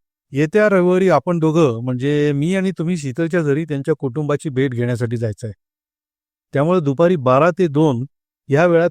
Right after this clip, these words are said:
ही अपॉइंटमेंट फिक्स करा तुमची आणि माझी." "अहो सर, तुमच्या वेळेला अपॉइंटमेंट म्हणणं योग्य आहे. माझ्या वेळेसाठी अपॉइंटमेंट कसली?"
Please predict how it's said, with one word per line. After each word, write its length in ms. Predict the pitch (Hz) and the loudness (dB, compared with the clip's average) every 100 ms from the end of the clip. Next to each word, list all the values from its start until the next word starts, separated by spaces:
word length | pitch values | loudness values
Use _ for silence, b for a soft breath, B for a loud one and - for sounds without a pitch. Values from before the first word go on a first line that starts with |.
| - | 0
ही 80 | 170 | 0
अपॉइंटमेंट 520 | 117 143 156 165 165 _ | 0 -2 -4 -4 -6 _
फिक्स 260 | - 170 - | -6 -6 -4
करा 180 | 170 160 | -2 -2
तुमची 240 | 147 127 131 | -2 -4 -2
आणि 120 | 127 | -2
माझी." 280 | 113 104 101 - _ _ _ _ _ _ b b b - | -2 -4 -6 -12 _ _ _ _ _ _ b b b -4
"अहो 180 | 147 175 | -2 -2
सर, 280 | - 190 202 | -2 -2 -2
तुमच्या 320 | 156 139 196 | -4 -2 0
वेळेला 300 | 208 214 220 | 2 4 4
अपॉइंटमेंट 500 | 208 - 202 196 196 | 2 0 -2 0 0
म्हणणं 400 | 190 180 190 175 | 0 -2 -2 -2
योग्य 440 | 190 160 143 135 143 | -2 -2 -4 -2 0
आहे. 300 | 135 135 135 - _ _ _ _ _ _ _ _ _ _ _ | 0 -2 -4 -10 _ _ _ _ _ _ _ _ _ _ _
माझ्या 380 | 135 123 123 190 | -2 0 2 4
वेळेसाठी 520 | 208 196 196 196 214 | 4 4 2 0 0
अपॉइंटमेंट 540 | 196 156 190 208 220 208 | -2 -2 -2 0 0 0
कसली?" 440 | 151 - 139 127 | -4 -6 -4 -6